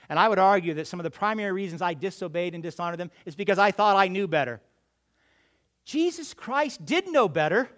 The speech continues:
He knew everything. He's perfect. And yet he submitted to his earthly parents. You remember the wedding at Cana?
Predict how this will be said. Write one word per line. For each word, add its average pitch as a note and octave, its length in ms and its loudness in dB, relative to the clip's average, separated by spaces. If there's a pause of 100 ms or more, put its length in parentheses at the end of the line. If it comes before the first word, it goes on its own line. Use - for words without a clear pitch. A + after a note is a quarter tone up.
(800)
He D4 180 0
knew E4+ 220 4
everything. E4 540 6
He's B3+ 140 -2
perfect. - 720 0 (400)
And F3 140 -4
yet F#3+ 120 2
he F#3 120 -6
submitted F#3+ 540 -8
to F#3 180 -12
his D#3+ 400 -12
earthly D#3 360 -10
parents. - 680 -18 (1500)
You E3+ 100 -12
remember F#3+ 200 -6
the E3+ 100 -4
wedding D#3+ 320 -4
at C#3+ 100 -12
Cana? E3 380 -12